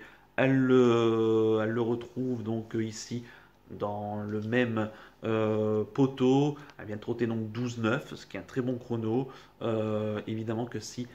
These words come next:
elle répète, euh, sa dernière course, elle sera pas très loin du, du compte. À noter quand même qu'elle, euh, il faudra qu'elle rentre vite ses mètres, hein, parce que c'est une jument qui aime bien venir,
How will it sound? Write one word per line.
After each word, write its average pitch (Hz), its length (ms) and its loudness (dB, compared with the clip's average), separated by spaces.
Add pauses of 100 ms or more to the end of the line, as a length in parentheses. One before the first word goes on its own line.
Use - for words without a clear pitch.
(100)
elle 113 140 -6
répète, 117 480 -6
euh, 110 180 0
sa 110 220 -4
dernière 107 260 -4
course, - 380 -8 (240)
elle 104 60 -20
sera - 140 -12
pas 117 120 -8
très - 180 -4
loin 113 140 0
du, 107 500 -6
du 117 120 -10
compte. 131 300 -4
À 113 60 0
noter 110 340 -4 (160)
quand 113 100 -8
même 127 120 -6
qu'elle, 123 380 4
euh, 113 140 2
il - 260 -20
faudra 117 120 2
qu'elle 127 140 -2
rentre 123 180 0
vite 139 140 -8
ses - 160 -4
mètres, 139 320 -2
hein, 127 60 0
parce - 120 -12
que - 60 -16
c'est 123 120 -8
une 117 40 -4
jument 113 240 -4
qui 131 140 -6
aime 117 120 -4
bien 113 240 -2
venir, 120 680 -2